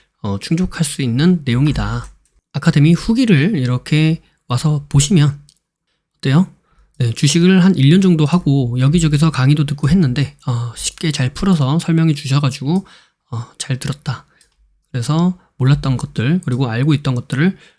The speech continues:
차트에 적용시킬 수 있다는 거, 그리고 몰랐던 것들이나 알고 있던 거, 이런 것들을 차트에 적용시켜 본다는 거, 그리고 그 내용이 실질적으로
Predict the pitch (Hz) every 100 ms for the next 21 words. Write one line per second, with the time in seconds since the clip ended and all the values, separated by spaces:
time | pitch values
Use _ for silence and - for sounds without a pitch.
0 | - - - 156 123 135 151 147 - -
1 | 175 170 - 123 131 120 110 120 - _
2 | - 131 151 123 135 143 143 123 - 131
3 | 160 139 127 135 - 123 113 156 127 123
4 | 123 - 143 170 - - 120 - - 135
5 | 143 143 - 135 113 113 113 110 156 _
6 | _ _ _ _ - 123 143 160 139 120
7 | 113 127 185 190 _ _ - 180 - 185
8 | 170 131 127 175 202